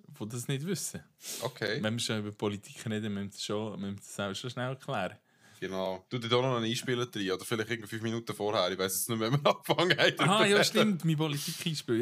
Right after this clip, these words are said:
Speaker 1: Ja, ja, der kommt irgendwie. Tun wir sicher am voll falschen Ort nachher rein.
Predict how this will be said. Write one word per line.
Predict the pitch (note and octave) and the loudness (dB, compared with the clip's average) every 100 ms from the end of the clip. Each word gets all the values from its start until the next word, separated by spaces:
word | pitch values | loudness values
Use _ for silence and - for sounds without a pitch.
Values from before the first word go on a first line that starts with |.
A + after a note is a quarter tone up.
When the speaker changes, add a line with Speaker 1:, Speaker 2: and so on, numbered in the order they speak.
| C3 | 4
Speaker 1:
Ja, | |
ja, | B2 | 2
der | A2+ | 0
kommt | G#2+ A2 G#2 | -2 -2 -2
irgendwie. | G#2 - G#2+ G#2 G2+ - _ - - - | -4 -4 -4 -4 -4 -8 _ -20 -14 -4
Tun | A2 | -2
wir | G2 | -2
sicher | A2 - A2 | -4 -4 -2
am | G#2 G2+ F#2+ _ _ | -2 -4 -6 _ _
voll | - G#2+ G#2 | -8 -2 -2
falschen | G#2+ G2+ G#2+ G2 | -2 -4 -2 -4
Ort | G2 - - | -4 -6 -6
nachher | G2 - F#2+ | -6 -4 -6
rein. | F#2+ F2 | -6 -8